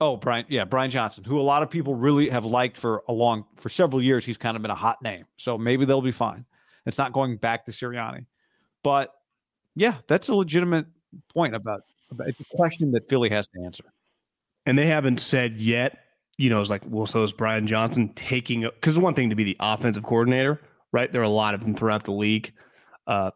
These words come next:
Speaker 2: Slowick was last year. McDaniel was the year before. <laughs> You know, LaFleur's been it. You're the offensive coordinator. A lot of guys have been it for McVay. Well, if you're not calling the plays,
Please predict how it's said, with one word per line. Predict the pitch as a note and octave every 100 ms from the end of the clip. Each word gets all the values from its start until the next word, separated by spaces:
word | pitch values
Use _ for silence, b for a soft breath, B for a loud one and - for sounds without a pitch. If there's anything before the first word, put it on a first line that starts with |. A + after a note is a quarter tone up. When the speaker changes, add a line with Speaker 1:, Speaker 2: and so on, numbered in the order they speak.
| -
Speaker 2:
Slowick | - C3 A#2 A#2 A#2
was | A#2 A2 G#2+
last | A2 G#2+ -
year. | A#2 G#2+
McDaniel | G#2+ A2 A2+ A2 A2
was | G#2+ G#2+
the | A2
year | G#2
before. | G2+ - G#2+ G#2+ G2 - -
<laughs> | -
You | C3+
know, | F2+
LaFleur's | A2+ - C#3 C3+ A#2
been | B2 A2
it. | G#2+ - B B B
You're | - F3
the | D#3+
offensive | C#3 C3+ C3+ F3
coordinator. | - B2+ -
A |
lot | B2 C3+
of | C3
guys | A#2+
have | A#2 A2+
been | A#2+
it | G#2
for | A#2
McVay. | A2+ A2 A#2 A2
Well, | A#2 B2 - _
if | - D#3
you're |
not | A#3 A3
calling | G3 E3+ C#3+
the |
plays, | B2 D3+ C3+ A#2+ A2